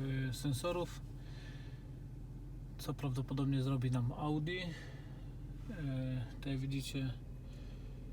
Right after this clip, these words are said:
gaz. Mamy, mamy tutaj, y, wyświetlacz, mamy tą centralkę. Centralka ma połączenie z komputerem.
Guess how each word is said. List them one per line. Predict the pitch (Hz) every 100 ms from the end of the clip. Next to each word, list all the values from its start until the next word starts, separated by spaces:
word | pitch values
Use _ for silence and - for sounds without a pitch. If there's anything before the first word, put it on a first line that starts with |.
| - - - - - - 147
gaz. | 151 147 143 - - - - - - - - - -
Mamy, | 214 190 175 143 - - - - - - - - - - - - - - - - - - - - - - - - - - - - - - -
mamy | 165 160 147
tutaj, | 127 131 143 139 120 -
y, | 175 147 135 135 131 127 113 - - - - - - - - - - - - - - - - - 143
wyświetlacz, | 135 - 160 147 - 147 143 139 -
mamy | 147 139 135
tą | 131 131
centralkę. | 120 135 131 151 143 143
Centralka | 131 131 135 135 -
ma | 135
połączenie | 123 139 127 147 135
z | 123
komputerem. | 143 123 131 151 139 135